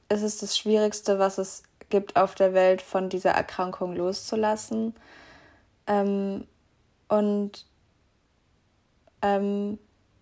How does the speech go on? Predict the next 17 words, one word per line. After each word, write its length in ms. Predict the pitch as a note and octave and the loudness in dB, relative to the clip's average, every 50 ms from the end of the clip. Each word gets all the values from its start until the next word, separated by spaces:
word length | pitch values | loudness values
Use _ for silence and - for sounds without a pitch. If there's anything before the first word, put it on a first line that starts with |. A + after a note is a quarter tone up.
| _ - | _ -2
<laughs> 1080 | A3 G#3+ G#3 G3+ - - - - - _ _ _ - - - - - - - - - - | 0 0 0 -2 -6 -10 -14 -20 -20 _ _ _ -20 -20 -20 -20 -20 -20 -20 -20 -8 0
ich, 280 | - G#3+ G#3 - - _ - | 0 0 0 0 -6 _ 2
also 200 | G#3 G#3 G3+ G#3 | 4 4 6 4
ich, 220 | G#3 G3+ - - - _ _ _ _ _ _ _ _ _ _ _ _ _ _ _ _ - | 2 2 -2 -10 -18 _ _ _ _ _ _ _ _ _ _ _ _ _ _ _ _ -6
ich 160 | A3+ - - | -6 -6 -4
fühl 260 | - - B3+ C4 B3 | -2 2 2 4 6
das 300 | A#3+ A3 G#3 - - - - G3+ | 6 6 6 4 -4 -12 -6 -2
hundertprozentig, 840 | A3+ A3+ A3+ A3 A3 A3 - G#3+ G#3 - - G#3 G#3 G#3 - F#3+ - | 0 4 4 4 4 2 2 0 2 4 4 4 4 4 0 -2 -2
dass 180 | - F#3+ - | -4 -2 -2
man 120 | G3+ F#3+ F#3+ | -2 -2 0
das 140 | F#3+ F#3+ - | -2 0 0
manchmal 320 | G3+ G3 G3+ G3 G3 G3+ | 0 0 0 0 0 0
auch 120 | G3+ - - | 0 0 0
gar 140 | G3 F#3+ F#3+ | -2 0 0
nicht 220 | F#3+ F#3 - - | -2 -4 -4 -4
möchte. 600 | F#3+ F#3+ G3+ G#3 - - - A#3+ A#3+ B3 B3+ C4+ - _ - - - - - - - - _ _ _ _ _ - | -2 0 0 -2 -4 -6 -4 -2 -2 0 -2 -4 -8 _ -20 -20 -20 -20 -20 -20 -20 -20 _ _ _ _ _ 2
Ähm, 560 | - G#3 G#3 G3+ G3+ G#3 G3+ G3+ G3+ G#3 - | 4 6 6 6 6 4 2 2 0 -2 -4